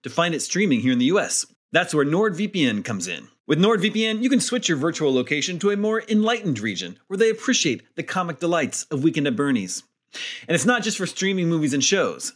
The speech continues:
Switching your virtual location can allow you to save money by purchasing flights, hotels, and subscriptions from other countries at a cheaper price. And you can do all this worry-free as NordVPN threat protection features protect you from viruses, malware, and phishing sites.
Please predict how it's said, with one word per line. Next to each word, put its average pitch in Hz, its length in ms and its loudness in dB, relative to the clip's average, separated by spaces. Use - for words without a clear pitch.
Switching 156 340 0
your 127 100 2
virtual 127 320 0
location 127 440 -2
can 123 120 -8
allow 107 200 -2
you 107 120 -4
to 98 60 -8
save 104 260 -4
money 185 360 0
by - 80 -2
purchasing 120 440 -4
flights, 175 440 -2
hotels, 180 420 0
and 147 140 -10
subscriptions 185 580 -2
from 269 160 -4
other 208 200 2
countries 151 420 -4
at 127 80 0
a 117 60 -4
cheaper 120 360 -2
price. - 440 -6
And 156 80 0
you 185 60 2
can 196 100 4
do 214 120 6
all 226 100 2
this 180 160 -2
worry-free 175 640 0
as 82 140 -6
NordVPN 170 680 -2
threat 170 240 -2
protection 107 360 -6
features 147 420 -4
protect 190 280 2
you 175 80 2
from 147 200 -2
viruses, 165 500 0
malware, 139 480 2
and 120 120 -4
phishing - 340 0
sites. - 360 -4